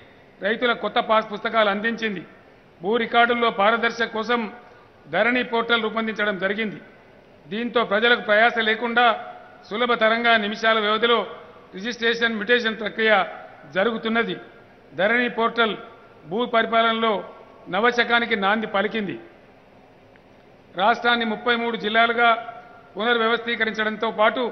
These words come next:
కొత్త డివిజన్లు, కార్పొరేషన్లు, మున్సిపాలిటీలు, గ్రామ పంచాయతీలు ఏర్పాటు చేసుకున్నాం.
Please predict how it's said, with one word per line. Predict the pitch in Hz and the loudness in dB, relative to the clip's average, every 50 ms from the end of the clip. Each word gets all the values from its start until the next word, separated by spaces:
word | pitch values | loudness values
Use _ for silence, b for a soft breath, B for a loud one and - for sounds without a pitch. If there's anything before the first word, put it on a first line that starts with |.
| - - - - - - - - - - | -8 -12 -18 -20 -20 -20 -20 -20 -14 -10
కొత్త | 185 202 202 240 | -10 -4 0 0
డివిజన్లు, | 233 196 220 220 226 214 240 233 233 226 233 240 | 0 0 0 -4 -2 2 2 2 2 2 -2 -2
కార్పొరేషన్లు, | 226 - 196 202 214 208 226 233 233 226 226 226 226 240 233 240 233 220 220 - - - - - - - - - | 0 2 2 2 2 2 0 0 0 0 0 0 -2 -2 -2 -2 -4 -4 -6 -10 -16 -20 -20 -20 -20 -20 -18 -10
మున్సిపాలిటీలు, | 165 185 220 220 - - 226 233 226 226 233 233 233 233 226 220 226 - - - - - - - - - - | -8 -6 -6 -6 -2 2 4 4 4 4 2 -2 -2 -2 -2 -4 -4 -8 -12 -20 -20 -20 -20 -20 -14 -6 -2
గ్రామ | 185 196 226 233 | 0 0 2 0
పంచాయతీలు | 226 - 226 220 - - 226 226 220 226 233 226 226 220 202 185 - - - - - - - 180 | 0 0 0 0 2 4 2 2 2 0 -2 -2 -2 -2 -4 -4 -8 -14 -20 -20 -20 -16 -8 -4
ఏర్పాటు | 196 226 220 226 226 220 208 214 - 214 | -2 -2 0 2 4 2 2 2 0 -4
చేసుకున్నాం. | 220 214 - 208 202 202 202 196 156 131 | -4 -4 -6 -6 -2 0 0 -2 -2 -6